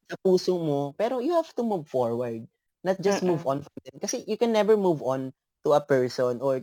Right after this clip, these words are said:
Speaker 1: to any event, to any moment. Parang you just have to move forward. Parang kailangan dala-dala mo yun. And that's what
Speaker 2: Oo.
Speaker 1: I've learned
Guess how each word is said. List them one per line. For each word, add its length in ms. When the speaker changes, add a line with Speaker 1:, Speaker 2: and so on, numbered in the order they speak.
Speaker 1:
to 400
any 320
event, 480
to 80
any 240
moment. 640
Parang 240
you 80
just 240
have 160
to 80
move 240
forward. 320
Parang 400
kailangan 320
dala-dala 400
mo 160
yun. 160
And 240
that's 240
what 100
Speaker 2:
Oo. 80
Speaker 1:
I've 140
learned 240